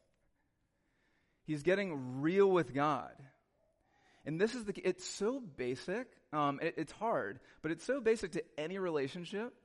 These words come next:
to engage them with what's really going on if you want to feel closer to them, but it's, we so often rarely do it. And so,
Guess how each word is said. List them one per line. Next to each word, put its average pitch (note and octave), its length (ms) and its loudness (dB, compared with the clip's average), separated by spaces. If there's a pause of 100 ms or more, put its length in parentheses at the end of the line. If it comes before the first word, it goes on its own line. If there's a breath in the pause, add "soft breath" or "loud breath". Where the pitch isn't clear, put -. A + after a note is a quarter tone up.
(400 soft breath)
to F#3 120 2
engage D3 520 0
them F3+ 140 0
with F3+ 140 -2
what's C#3+ 200 -2
really C3+ 320 0
going C3+ 300 0
on B2+ 180 -2
if D3+ 120 -6
you D3 100 -6
want C#3 140 -2
to C3+ 60 -10
feel C#3 140 -2
closer C3 360 -6
to E3 60 -4
them, F3+ 140 -2
but D#3+ 180 2 (220 loud breath)
it's, - 180 -10
we D#3+ 140 -4
so G#3 220 -4
often A3 260 -8
rarely F3 340 -4
do F3 220 0
it. A#2+ 80 -2
And C#3 100 -8
so, E3 220 0